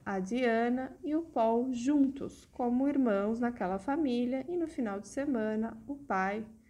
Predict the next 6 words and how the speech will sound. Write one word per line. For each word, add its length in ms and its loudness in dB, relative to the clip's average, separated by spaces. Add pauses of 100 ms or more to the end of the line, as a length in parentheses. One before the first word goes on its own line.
(500)
do 120 -2
Paul, 520 4
o 40 0
Mike, 800 -2
ia 220 2
visitá-los. 920 -8